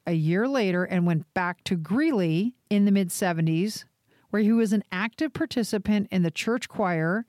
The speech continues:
at Sunnyview Church of the Nazarene, the same congregation that the Matthews family belonged to. On the night Janelle Matthews disappeared, Pankey lived about two miles away from the Matthews home.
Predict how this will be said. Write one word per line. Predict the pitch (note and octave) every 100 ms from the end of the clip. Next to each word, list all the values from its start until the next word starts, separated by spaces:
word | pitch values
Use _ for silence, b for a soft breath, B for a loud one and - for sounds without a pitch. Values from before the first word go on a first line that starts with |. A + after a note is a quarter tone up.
| -
at | F#3+ -
Sunnyview | - G#3 G#3+ A3 A#3 B3
Church | - G3 F3+
of | G3 F#3+
the |
Nazarene, | F#3+ F#3+ F3+ F#3+ F3+ E3+ C#3+ D#3 - _ _ _ _
the | F3+
same | D#3 - F3 F#3+ A3
congregation | - A#3+ B3+ D4 A#3 E3+ F3+ F3 E3+ G#3+ A3+ _
that | F3 F#3+ F#3+
the | G3+
Matthews | G3 G#3 G#3+ A#3+ A3+ -
family | G3 F3+ F3+
belonged | F3 F3+ E3+ E3 D#3+
to. | - - - - b b b b b b
On | F#3
the | F#3
night | F3 F3+ G3+ A3+
Janelle | D4 C#4 C#4 C#4
Matthews | G3 F#3 F#3 G#3+ G#3 G3 - -
disappeared, | F3 - C4+ - D4+ G#3 D#3+ D#3+ F3+ - _
Pankey | - G#3 A3+ B3 D4+
lived | A3+ G3 F#3
about | G3 F3 - -
two | - B3+
miles | C4 B3+ B3+
away | B3 F#3 E3+ E3+
from | G3+ F3+
the | E3+
Matthews | E3+ E3 - F#3 F3+
home. | - F3+ D3+ D3 C#3+